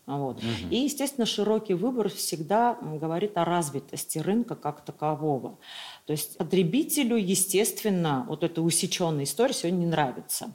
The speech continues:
Speaker 1: Это раз, да. Вторая история, которая связана с потребителем, это отсутствие,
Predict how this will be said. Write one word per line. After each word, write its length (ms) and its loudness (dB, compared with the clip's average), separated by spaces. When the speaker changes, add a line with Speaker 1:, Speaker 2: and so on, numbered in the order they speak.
Speaker 1:
Это 280 -2
раз, 380 -2
да. 300 2
Вторая 540 4
история, 440 2
которая 420 -2
связана 440 -2
с 80 -10
потребителем, 1000 0
это 640 2
отсутствие, 1040 0